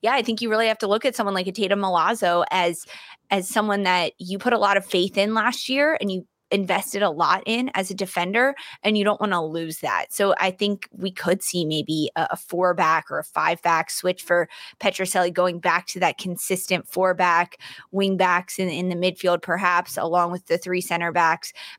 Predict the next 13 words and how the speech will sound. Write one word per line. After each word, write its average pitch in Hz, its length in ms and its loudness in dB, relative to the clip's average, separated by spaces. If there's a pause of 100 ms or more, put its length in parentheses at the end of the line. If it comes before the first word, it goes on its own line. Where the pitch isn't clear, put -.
But 202 140 4
I 196 120 2
think 214 340 -2
the 208 80 0
midfield 202 600 0
unit 190 540 2
with 180 460 0 (240)
it, 190 260 -2
just 202 440 0
five 180 500 0
players 180 480 -2
listed 214 440 -2
there, 262 320 2